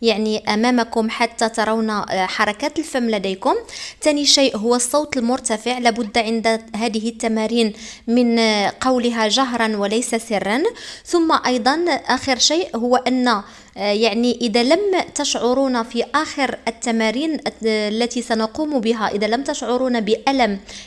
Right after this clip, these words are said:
في جهة الفم، يعني عند عضلات الفم، هذا يعني أنكم لم تنطقوا بشكل جيد. لابد في آخر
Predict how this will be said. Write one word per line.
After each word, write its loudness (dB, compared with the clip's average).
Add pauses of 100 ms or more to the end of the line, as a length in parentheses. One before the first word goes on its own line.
في 0
جهة 0 (340)
الفم، 0
يعني 0
عند 0
عضلات 2
الفم، -2 (260)
هذا 4
يعني 2
أنكم 0
لم 2
تنطقوا -2
بشكل -2
جيد. 2 (260)
لابد 2
في 0
آخر 0